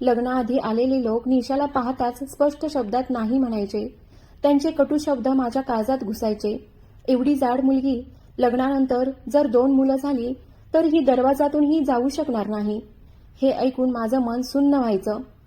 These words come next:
पण मी काहीच करू शकत नव्हते. लोक म्हणायचे, "हिचा रंग तर बघा, असं वाटतंय जणू कोणीतरी गडद मळकट कपड्यात गुंडाळून ठेवला आहे."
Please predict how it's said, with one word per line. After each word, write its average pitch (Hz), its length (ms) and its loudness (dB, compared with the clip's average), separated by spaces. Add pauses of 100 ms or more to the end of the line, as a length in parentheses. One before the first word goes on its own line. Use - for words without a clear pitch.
(380)
पण 330 140 4
मी 330 100 4
काहीच 302 420 -2
करू 285 220 2
शकत 233 300 -4
नव्हते. 208 520 -4 (440)
लोक 247 280 4
म्हणायचे, 247 640 -2 (200)
"हिचा 302 220 0
रंग 269 300 4
तर 311 120 2
बघा, 214 360 0 (580)
असं 277 200 2
वाटतंय 262 500 0
जणू 285 280 4
कोणीतरी 302 540 2
गडद 254 380 0
मळकट 254 440 0 (100)
कपड्यात 240 340 -2 (120)
गुंडाळून 233 420 2
ठेवला 226 300 -2
आहे." 214 520 -6